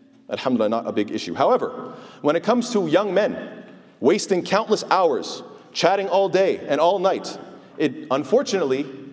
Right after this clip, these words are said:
it does seem to be the case that we do have a bit of a simping epidemic. So this does seem to be a problem.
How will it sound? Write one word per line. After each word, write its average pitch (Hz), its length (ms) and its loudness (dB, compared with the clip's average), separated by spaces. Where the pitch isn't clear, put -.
it 120 140 -2
does 180 200 2
seem 220 180 0
to 190 80 -4
be 185 100 0
the 175 80 2
case 147 320 0
that 139 100 -2
we 135 80 2
do 151 240 2
have 131 300 0
a 113 40 -6
bit 123 200 -2
of 107 160 0
a 110 180 0
simping 104 580 -4
epidemic. 101 540 -4
So 123 480 0
this 147 200 -2
does 151 220 2
seem 156 180 -2
to 143 100 -10
be 131 100 0
a 117 60 2
problem. 120 420 -2